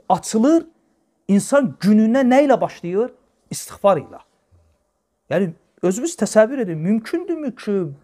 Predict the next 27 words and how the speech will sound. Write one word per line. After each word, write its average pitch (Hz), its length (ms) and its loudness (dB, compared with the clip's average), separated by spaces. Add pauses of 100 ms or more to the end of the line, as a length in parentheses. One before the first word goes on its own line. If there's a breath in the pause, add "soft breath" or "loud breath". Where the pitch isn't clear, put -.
(260 soft breath)
belə 220 440 6 (120)
dilin 208 460 0 (560)
sahibi 185 540 0
olan 180 420 0
qəlb 185 340 4
qəflətdə - 420 -6
ola? 107 340 -8 (800)
Və 156 120 -8
bu 226 160 -6
gecə 220 280 6
namazından 208 540 0
ayrı 208 300 2
bir 165 100 -6
şeydir. 135 360 -10 (280)
O 226 260 6
ayrı 294 240 6
bir 262 180 -2
dərmandır. 139 600 0 (340)
Bu 208 180 4
ayrı 202 260 6
bir - 180 -8
dərmandır. 90 520 -20 (640)
Sanki 208 380 -2
nur 247 200 -2
üzərinə 190 400 2
nur 170 160 -2
kimi. - 220 -20